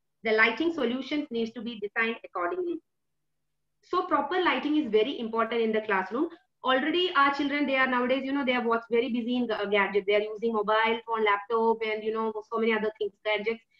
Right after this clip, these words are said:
They are in front of the T V every time. So already, uh, they have, they are facing some vision problem, and most of the children now use, started using the specs. So if the situation is going like this,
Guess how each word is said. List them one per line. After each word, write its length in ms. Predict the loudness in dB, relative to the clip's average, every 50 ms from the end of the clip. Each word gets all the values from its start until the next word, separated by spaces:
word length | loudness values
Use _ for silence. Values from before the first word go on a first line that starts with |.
| _ _ 0
They 100 | 0 2
are 80 | 2
in 120 | 0 0 0
front 180 | -2 -2 -2 -2
of 120 | -2 -2
the 100 | -2 -2 -2
T 160 | -2 -4 -2
V 140 | -2 -2 -2
every 260 | -2 -2 -4 -4 -2
time. 240 | -2 -2 -2 -2 -2
So 80 | -2
already, 560 | -2 -2 0 -2 0 2 2 2 2 0 -2 _ _ _ _ _ _ 2
uh, 240 | 2 4 4 2 0 0
they 140 | -2 -2 0
have, 260 | 2 2 2 2 0 -2 -6 -4
they 100 | 0 2
are 120 | 2 2 0
facing 400 | -2 -4 -4 -2 0 2 2 2 2
some 160 | 0 -2 -2
vision 300 | -2 -2 -2 -4 -4 -2
problem, 380 | 0 0 0 0 0 0 2 2
and 200 | 2 2 2 0
most 220 | 0 -2 -4 -6
of 120 | -6 -6
the 60 | -8 -10
children 360 | -8 -8 -6 -4 -4 -2 -2
now 180 | 0 0 0
use, 200 | 0 -2 -4 -6 -8 _ _
started 360 | 0 2 2 2 0 -2 0
using 300 | -2 -2 -2 0 0 0
the 120 | 0 0 -2
specs. 260 | -4 -8 -8 -8 -12 _ _ _ _ _ _ _ _ _
So 340 | _ 0 2 2 2 0 -2
if 280 | 0 0 0 0 2 -2
the 100 | -2 0
situation 440 | 0 -2 0 0 0 0 2 4 4
is 160 | 4 2 0
going 220 | -2 -2 -2 0
like 200 | 0 0 0 0
this, 160 | 0 -2 -4